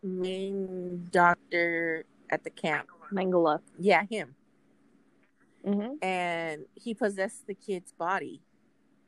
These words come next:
Speaker 1: So the kid, I mean,
Speaker 2: Mm.
Speaker 1: literally was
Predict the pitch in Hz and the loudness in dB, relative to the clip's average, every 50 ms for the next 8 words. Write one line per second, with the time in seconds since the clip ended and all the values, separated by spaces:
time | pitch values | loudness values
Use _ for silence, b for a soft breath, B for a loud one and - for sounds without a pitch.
0 | _ _ _ _ _ _ _ _ _ _ _ _ _ _ _ _ _ _ _ _ | _ _ _ _ _ _ _ _ _ _ _ _ _ _ _ _ _ _ _ _
1 | _ _ _ - - 208 190 185 180 175 - - 240 220 214 202 196 - 196 185 | _ _ _ -12 -8 -6 -6 -6 -6 -8 -8 -8 -6 -6 -6 -6 -4 -2 -2 -2
2 | 185 180 185 185 175 165 156 185 190 190 185 190 185 180 180 175 170 165 160 151 | 0 0 0 0 0 -2 -2 -2 -2 0 0 -2 -2 -4 -6 -6 -6 -8 -8 -8
3 | 151 160 175 170 160 - | -8 -6 -4 -4 -4 -6